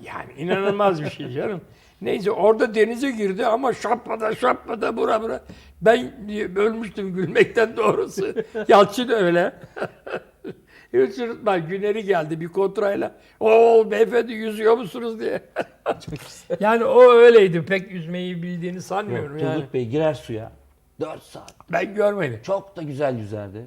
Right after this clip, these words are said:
Speaker 2: Uuu,
Speaker 1: Öyle
Speaker 2: uf,
Speaker 1: mi?
Speaker 2: uf,
Speaker 1: Evet.
Speaker 2: uf.
Speaker 1: Olabilir, olabilir.
Speaker 2: Yılbaşlarında da Semra Hanım'la birlikte Zeynep Özal'ı da alır, işte Efe'yi de alır küçükken. Biz de o zaman takip ettiğimiz için Cumhuriyet'te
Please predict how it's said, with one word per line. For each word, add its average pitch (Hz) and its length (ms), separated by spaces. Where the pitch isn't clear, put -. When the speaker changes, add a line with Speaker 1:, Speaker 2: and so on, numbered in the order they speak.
Speaker 2:
Uuu, 214 360
Speaker 1:
Öyle 190 420
Speaker 2:
uf, 208 40
Speaker 1:
mi? 185 60
Speaker 2:
uf, 170 60
Speaker 1:
Evet. 175 340
Speaker 2:
uf. - 60
Speaker 1:
Olabilir, 392 500
olabilir. 156 420
Speaker 2:
Yılbaşlarında 208 580
da 214 120
Semra 175 360
Hanım'la 139 340
birlikte 120 440
Zeynep 135 360
Özal'ı 117 360
da 110 80
alır, 123 220
işte 165 220
Efe'yi 120 300
de 107 80
alır 101 220
küçükken. - 420
Biz 131 160
de 135 40
o 131 60
zaman 123 240
takip 120 340
ettiğimiz 202 380
için 120 160
Cumhuriyet'te 113 600